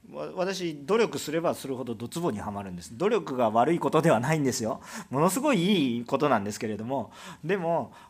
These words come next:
神様のために一生懸命やっても、なんかずれてることしかできなくて、ダメなんですけれども、そんな私たちを見て、もがいている、溺れている私たちを見て、「掴みなさい」って言って手を掴ましてくれる。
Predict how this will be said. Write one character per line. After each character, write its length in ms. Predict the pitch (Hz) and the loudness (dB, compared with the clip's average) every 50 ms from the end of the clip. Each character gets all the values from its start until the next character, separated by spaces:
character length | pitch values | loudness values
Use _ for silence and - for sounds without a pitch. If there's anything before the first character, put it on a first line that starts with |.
| _ _ | _ _
神 280 | - - 247 262 277 269 | -4 -4 -2 -2 -2 -2
様 180 | - 240 220 | -2 -2 0
の 140 | 196 180 175 | 0 -2 0
た 120 | 180 165 | 0 -2
め 120 | 156 160 156 | -2 -2 -4
に 180 | 147 135 135 | -6 -4 -4
一 100 | 147 151 | -4 -2
生 220 | 151 - - 233 226 | -2 0 0 0 -2
懸 160 | 226 240 226 | -2 -4 -4
命 140 | 226 214 175 | -2 -2 -2
や 80 | 151 | -2
っ 20 | 143 | -2
て 80 | 165 | -2
も、 80 | 139 123 | -6 -4
な 220 | 127 131 135 160 | -4 0 0 0
ん 140 | 226 330 349 | 0 0 -2
か 220 | - - - 349 240 | -6 -6 -4 -4 -4
ず 200 | 143 120 160 180 | -4 -6 0 2
れ 100 | 233 - | 2 2
て 200 | 202 - - - | 2 -2 -4 -6
る 100 | 127 - | -4 -4
こ 80 | - | -6
と 120 | - - 139 | -6 -6 -6
し 120 | - - | -6 -4
か 80 | - 117 | -6 -6
で 120 | 107 117 | -6 -6
き 120 | 113 139 | -6 -4
な 100 | 123 117 | -6 -6
く 80 | 104 - | -8 -8
て、 240 | - 117 113 107 101 - _ _ _ _ _ _ _ _ _ _ _ _ _ _ _ _ _ _ _ _ _ | -12 -12 -12 -12 -14 -16 _ _ _ _ _ _ _ _ _ _ _ _ _ _ _ _ _ _ _ _ _
ダ 100 | 139 139 | -4 -4
メ 100 | 156 160 | -2 -2
な 80 | 143 | -4
ん 80 | 120 107 | -4 -6
で 80 | 104 95 | -6 -10
す 80 | - | -12
け 100 | - 117 | -12 -12
れ 80 | 107 107 | -12 -10
ど 120 | 98 117 | -12 -12
も、 260 | 131 139 123 110 110 - _ _ _ | -12 -12 -12 -12 -14 -20 _ _ _
そ 160 | - - 190 | -8 -8 -4
ん 60 | 190 | 0
な 80 | 185 175 | 0 0
私 320 | 170 165 165 165 160 - | 0 0 -2 -4 -4 -4
た 100 | 151 123 | -6 -6
ち 120 | - 123 | -6 -8
を 60 | 117 110 | -8 -8
見 120 | 117 123 | -8 -8
て、 100 | 127 120 | -6 -6
も 200 | 110 123 139 156 | -4 -2 -2 0
が 120 | 180 170 | 2 2
い 80 | 156 135 | 2 0
て 120 | - 113 | -2 -6
い 40 | 110 | -6
る、 80 | 107 120 | -4 -4
溺 220 | 139 147 151 165 | -4 0 0 2
れ 100 | 156 156 | 0 0
て 100 | - 160 | -2 -4
い 40 | 135 | -6
る 80 | 139 135 | -4 -6
私 240 | 131 131 127 120 | -6 -6 -10 -10
た 100 | - 110 | -10 -14
ち 140 | 104 - 107 | -14 -14 -16
を 40 | 101 | -14
見 120 | 101 107 | -14 -12
て、 100 | 104 107 101 - | -12 -14 -14 -16
「掴 200 | - - 117 107 | -16 -14 -10 -10
み 80 | 107 | -8
な 140 | 107 110 107 | -8 -8 -10
さ 140 | - - 156 | -10 -12 -12
い」 20 | 175 | -12
っ 20 | |
て 60 | 175 - | -12 -14
言 80 | 165 156 | -16 -16
っ 20 | |
て 140 | _ - 156 | _ -20 -16
手 120 | - 131 | -12 -12
を 60 | 110 | -12
掴 220 | 98 - - - 104 | -12 -14 -18 -16 -16
ま 100 | 104 104 | -16 -16
し 80 | - | -16
て 60 | - 113 | -20 -20
く 80 | 113 | -20
れ 60 | 104 | -20
る。 140 | 110 120 131 | -20 -20 -20